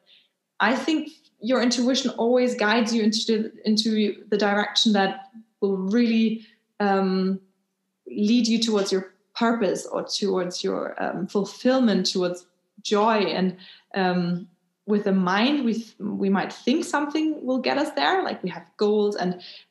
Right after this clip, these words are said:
um, if I reach this and that, I will feel joy, I will feel alive, I will feel, um,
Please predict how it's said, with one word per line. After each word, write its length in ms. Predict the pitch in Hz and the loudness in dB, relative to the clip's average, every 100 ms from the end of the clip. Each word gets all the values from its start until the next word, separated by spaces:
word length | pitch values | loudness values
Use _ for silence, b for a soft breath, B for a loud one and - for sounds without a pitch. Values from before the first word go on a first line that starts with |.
| - | -6
um, 260 | 180 180 | -2 -2
if 160 | 185 190 | -2 -4
I 60 | 180 | -2
reach 320 | 185 180 - | -2 -2 0
this 180 | 240 240 | -2 2
and 80 | 196 | 2
that, 240 | 208 202 - | 2 0 -2
I 80 | 180 | -2
will 160 | 175 | -2
feel 220 | 180 170 170 | -4 -6 -4
joy, 260 | 220 214 208 | -2 2 2
I 140 | - | 0
will 140 | 165 165 | -2 -4
feel 240 | - 165 | -4 -4
alive, 480 | 175 220 233 233 226 | -2 0 0 2 0
I 100 | - | -2
will 180 | 175 175 | -4 -6
feel, 380 | - 170 170 175 B B - | -4 -4 -4 -8 B B -8
um, 460 | 180 170 170 170 | -4 -2 -2 -6